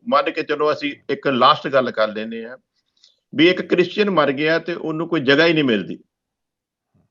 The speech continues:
ਤੇ ਇਹ ਤੇ ਗੌਰਮੈਂਟ ਦਾ ਕੰਮ ਆਪ ਹੀ ਲੈ ਕੇ ਜਾਣਗੇ। ਨਹੀਂ ਤੇ ਫਿਰ ਲਾਸ਼ ਪਈ ਸੜੂਗੀ ਤੇ ਲੋਕੀ ਆਪੇ ਬਦਬੂ ਦੇ ਮਾਰੇ ਆਪੇ ਉਹਦਾ ਕੋਈ ਨਾ ਕੋਈ ਕਫਨ ਦਫਨ ਕਰਨਗੇ। ਉਹ ਤੇ ਮਿੱਟੀ ਆ,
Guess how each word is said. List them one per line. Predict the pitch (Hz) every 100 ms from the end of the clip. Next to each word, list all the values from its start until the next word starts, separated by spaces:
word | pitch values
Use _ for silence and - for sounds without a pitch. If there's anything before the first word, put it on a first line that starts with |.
| _ _ _ _ _ _ _ _ _ _ _ _
ਤੇ | -
ਇਹ | 208
ਤੇ | 233
ਗੌਰਮੈਂਟ | 220 185 185 214
ਦਾ | 220 226
ਕੰਮ | 214 202
ਆਪ | 208 254
ਹੀ |
ਲੈ | 240 220
ਕੇ | 202
ਜਾਣਗੇ। | 202 208 220 - - _ _ _ _
ਨਹੀਂ | 127 151
ਤੇ | 175
ਫਿਰ | 160 160
ਲਾਸ਼ | 139 139 139
ਪਈ | - 151 143
ਸੜੂਗੀ | - 135 175 165
ਤੇ | 156 139
ਲੋਕੀ | 123 - 123
ਆਪੇ | 110 165
ਬਦਬੂ | 160 139 123 131
ਦੇ | 131
ਮਾਰੇ | 135 131 135
ਆਪੇ | 131 160
ਉਹਦਾ | 165 143
ਕੋਈ | - 139
ਨਾ | 135
ਕੋਈ | 143 -
ਕਫਨ | 135 - 127
ਦਫਨ | 127 127 120
ਕਰਨਗੇ। | 120 135 135 135 _ _ _
ਉਹ | 170
ਤੇ | 190
ਮਿੱਟੀ | 196 170 202 220
ਆ, | 143